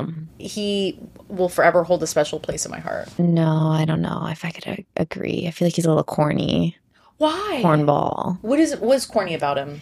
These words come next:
Speaker 1: He did this, like, hopping over a fence to get to the Met thing.
Speaker 2: I did see that, and I thought it was funny, and he was just
Speaker 1: And
Speaker 2: trying
Speaker 1: that's not
Speaker 2: No,
Speaker 1: funny.
Speaker 2: he
Speaker 1: That's
Speaker 2: wasn't trying to get to
Speaker 1: corny.
Speaker 2: the Met. He was trying to get to his hotel room.
Speaker 1: Yeah, yeah, I know, but it's just, like, you're doing the most, babe.
Speaker 2: But, like, imagine you're trying to get into your hotel room,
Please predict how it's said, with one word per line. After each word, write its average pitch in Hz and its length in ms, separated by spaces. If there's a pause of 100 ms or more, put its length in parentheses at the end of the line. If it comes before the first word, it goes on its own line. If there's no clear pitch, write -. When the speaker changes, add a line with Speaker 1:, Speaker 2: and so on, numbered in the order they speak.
Speaker 1:
He 233 200
did 226 240
this, 294 220
like, 339 160
hopping 196 500
over 165 240
a 156 60
fence 156 400
to 160 80
get 151 180
to - 80
the 156 80
Met 143 320
thing. - 180
Speaker 2:
I 208 120
did 240 180
see 269 120
that, 247 140
and 208 80
I 208 60
thought 214 140
it - 20
was 220 100
funny, 226 220
and 208 80
he 214 60
was 202 100
just 226 80
Speaker 1:
And 202 100
Speaker 2:
trying 202 60
Speaker 1:
that's 208 320
not 202 160
Speaker 2:
No, 370 100
Speaker 1:
funny. 165 220
Speaker 2:
he 151 60
Speaker 1:
That's 311 140
Speaker 2:
wasn't 381 260
trying 403 180
to 381 80
get 339 120
to 311 60
Speaker 1:
corny. 262 60
Speaker 2:
the 254 40
Met. 294 100
He 277 60
was 247 100
trying 277 160
to - 40
get 277 100
to 254 60
his 233 120
hotel 247 520
room. 185 100
Speaker 1:
Yeah, 214 140
yeah, 196 200
I 180 120
know, 175 220
but 131 160
it's 170 300
just, - 220
like, 160 200
you're 156 100
doing 147 180
the 143 60
most, - 240
babe. - 360
Speaker 2:
But, 311 100
like, 320 260
imagine 269 600
you're 240 120
trying 269 260
to 262 60
get 262 80
into 254 180
your 240 80
hotel 240 400
room, 185 380